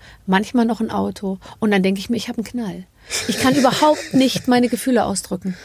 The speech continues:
Speaker 1: über, über, über Kunst.
Speaker 2: Ja.
Speaker 1: Wie, wie, wie muss man sich deine Kunst vorstellen?
Speaker 2: Total abstrakt. Ich kann überhaupt nicht zeichnen. Also
Speaker 1: Ja.
Speaker 2: ich habe keine Ahnung, einen Baum zeichnen, malen, was auch immer, oder eine Figur, das wäre ein Strichmännchen. Also ich kann ich überhaupt nicht. Und es geht dann um Farben, es geht um Formen. Es geht darum, dass du manchmal eine Phase hast, wo du denkst, jetzt bist du sehr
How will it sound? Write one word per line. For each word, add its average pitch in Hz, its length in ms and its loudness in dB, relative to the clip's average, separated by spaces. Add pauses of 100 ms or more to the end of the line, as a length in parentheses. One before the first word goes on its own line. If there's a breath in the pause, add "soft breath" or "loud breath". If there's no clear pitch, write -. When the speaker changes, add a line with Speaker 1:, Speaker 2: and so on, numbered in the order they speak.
(100)
Speaker 1:
über, 196 200 -4 (140)
über, 190 220 -4 (160)
über 190 200 -4
Kunst. 151 360 -4
Speaker 2:
Ja. 143 140 -2 (220)
Speaker 1:
Wie, 240 200 -4 (580)
wie, 262 200 0 (100)
wie 254 140 0
muss 285 200 2
man 285 140 2
sich 262 120 -2
deine 254 240 2
Kunst - 320 -2
vorstellen? 180 560 -6 (140)
Speaker 2:
Total 131 320 4
abstrakt. 123 360 2
Ich 107 100 -4
kann 127 120 -2
überhaupt 135 380 2
nicht 101 140 0
zeichnen. 113 520 0
Also 104 160 0
Speaker 1:
Ja. 101 60 2
Speaker 2:
ich 110 60 2
habe 107 140 -4
keine 127 340 0
Ahnung, 120 400 -2
einen 101 100 0
Baum 113 380 2
zeichnen, 120 440 2
malen, 120 440 2
was 110 160 2
auch 117 60 0
immer, 123 100 -2
oder 113 80 2
eine 110 140 -2
Figur, 110 320 -2
das 107 140 0
wäre 110 120 0
ein - 20 2
Strichmännchen. 120 560 -4
Also 101 140 -2
ich 104 80 -4
kann 113 140 -2
ich 104 100 -2
überhaupt 107 480 0
nicht. 139 180 -4 (400 loud breath)
Und 101 60 0
es 101 100 2
geht 113 160 0
dann 110 100 4
um 101 120 2
Farben, 113 500 2
es 104 140 -6
geht 107 160 -4
um 98 120 -2
Formen. 113 600 2
Es 104 160 -4
geht 107 180 -4
darum, 107 260 2
dass 104 140 0
du 104 80 -8
manchmal 107 320 -2
eine 104 80 0
Phase 110 300 2
hast, 104 160 0
wo 110 60 -6
du 104 100 -2
denkst, 107 240 0
jetzt 98 160 -8
bist 104 180 -8
du 107 60 -2
sehr 101 320 4